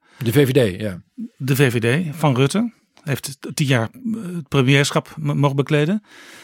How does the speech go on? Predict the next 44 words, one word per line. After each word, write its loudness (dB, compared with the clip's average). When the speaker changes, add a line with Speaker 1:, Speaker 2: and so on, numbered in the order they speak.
Speaker 2:
Ehm, 4
u -2
noemde 6
net 4
al 4
het 0
leenstelsel. 2
Eh, -6
ik -4
hoorde 2
u 2
ook 0
al 2
iets -4
zeggen -2
over -8
flexcontracten. -4
Z-, -6
zijn 0
er 4
nog 2
meer, 4
eh, -12
dingen 2
waarvan 0
u -2
zegt, -4
daar 2
heeft -2
de -10
V 0
V 0
D 0
gewoon -2
in -14
het -10
verleden 2
dingen 2
geroepen -2
die 0
ze -2
niet 2
hebben 0
waargemaakt? -4